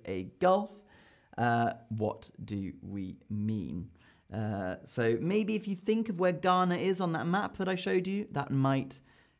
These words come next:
help you. Um, and also, a little tip,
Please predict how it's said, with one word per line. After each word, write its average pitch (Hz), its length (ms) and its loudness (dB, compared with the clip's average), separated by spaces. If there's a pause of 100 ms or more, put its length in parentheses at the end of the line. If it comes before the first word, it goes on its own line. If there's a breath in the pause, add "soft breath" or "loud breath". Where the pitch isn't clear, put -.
help - 480 -2
you. 87 200 -6 (320 soft breath)
Um, 117 360 2 (240 loud breath)
and 147 180 2
also, 190 680 8
a - 60 -2
little 151 300 0 (180)
tip, - 360 0